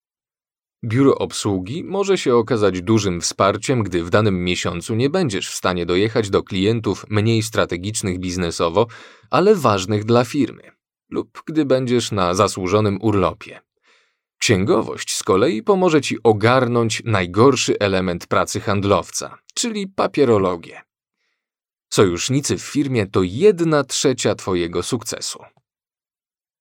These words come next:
To, do czego cię namawiam, może ci się wydać mało potrzebne lub nawet stresujące.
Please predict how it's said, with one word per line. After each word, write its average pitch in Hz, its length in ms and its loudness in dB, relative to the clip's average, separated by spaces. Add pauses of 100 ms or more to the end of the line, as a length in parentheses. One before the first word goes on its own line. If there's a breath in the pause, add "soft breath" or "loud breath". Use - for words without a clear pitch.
(340)
To, 104 200 4
do 95 120 0
czego 95 240 0
cię 95 140 -8
namawiam, 101 600 -2
może 175 340 -2
ci - 140 -4
się 113 160 2
wydać 101 440 0
mało 101 300 2
potrzebne 98 540 0
lub 78 220 -12
nawet 87 320 -2
stresujące. 101 960 -2